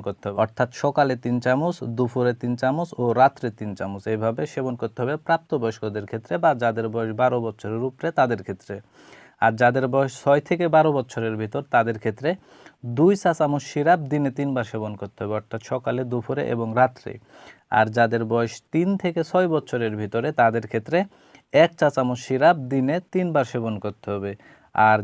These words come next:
যাদের বয়স এক থেকে তিন বছরের ভিতর তাদের ক্ষেত্রে হাফ চা চামচ সিরাপ দিনে তিনবার সেবন করতে হবে। এটি হচ্ছে ওষুধটির সেবনবিধি। আর ওষুধটির পার্শ্ব প্রতিক্রিয়ার কথা যদি বলতে যাই, তাহলে ওষুধটি সাধারণত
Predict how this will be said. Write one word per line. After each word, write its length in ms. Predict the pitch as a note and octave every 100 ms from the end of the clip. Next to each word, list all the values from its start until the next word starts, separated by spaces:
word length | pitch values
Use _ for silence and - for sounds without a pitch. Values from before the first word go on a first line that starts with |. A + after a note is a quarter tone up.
| G#2+
যাদের 340 | A#2 A2+ A#2+ A#2 A#2 A#2+
বয়স 440 | C3+ C3 B2 B2 - - - _ _ _
এক 160 | C3+ D3+ -
থেকে 240 | D3+ D3 C#3 C#3 -
তিন 120 | F3+ F#3 D#3+
বছরের 400 | D3 - B2 A2+
ভিতর 260 | A2+ A2 D3+ C3+
তাদের 240 | B2 B2 -
ক্ষেত্রে 300 | A2+ - F3 G3+ _ _ _
হাফ 320 | G#2 A#2 E3+ -
চা 100 | D#3+ C#3
চামচ 320 | B2 A#2+ E3+ -
সিরাপ 320 | C#3 B2+ E3+ - B2
দিনে 200 | C3 B2+ D3+
তিনবার 280 | D3 C3 A2+ -
সেবন 220 | C3+ B2 G#2+
করতে 220 | F#2 - G2+
হবে। 160 | G2 G#2 - _ _
এটি 200 | A#2 A2+ E3
হচ্ছে 200 | D3 - A2+
ওষুধটির 360 | G2+ G#2 - C#3+
সেবনবিধি। 560 | - D3+ C#3+ G#2+ G2 G2 - _ -
আর 80 | G#2 A2
ওষুধটির 340 | A2 A2 A#2 A2
পার্শ্ব 260 | A#2 A#2+ B2
প্রতিক্রিয়ার 480 | B2 A#2+ - B2+ A2+
কথা 180 | A#2+ B2 A2+
যদি 160 | A#2 A2+ A#2
বলতে 200 | A2+ A2
যাই, 120 | A#2 D#3
তাহলে 220 | B2 A#2 A#2+ A2+
ওষুধটি 360 | A#2+ A#2 - G3 - - - - -
সাধারণত 580 | A#2 A#2+ C3 C#3+ C#3